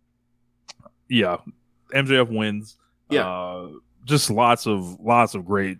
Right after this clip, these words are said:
Speaker 2: He, he
Speaker 1: stuff
Speaker 2: wins
Speaker 1: in
Speaker 2: by
Speaker 1: this match.
Speaker 2: coffin drop from Darby onto Jungle Boy, and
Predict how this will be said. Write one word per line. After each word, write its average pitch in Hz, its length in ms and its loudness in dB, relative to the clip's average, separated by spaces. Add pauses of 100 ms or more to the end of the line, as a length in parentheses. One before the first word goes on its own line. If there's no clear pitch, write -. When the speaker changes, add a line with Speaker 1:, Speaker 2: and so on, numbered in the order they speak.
(120)
Speaker 2:
He, 196 120 -2 (160)
he 214 180 2
Speaker 1:
stuff 196 100 6
Speaker 2:
wins 202 280 8
Speaker 1:
in 160 40 -6
Speaker 2:
by 170 240 6
Speaker 1:
this 175 80 4
match. 175 100 -2
Speaker 2:
coffin 190 300 4
drop 170 300 4
from 160 160 -4
Darby 165 280 6
onto 151 360 2
Jungle 160 300 4
Boy, 151 600 6
and 139 240 6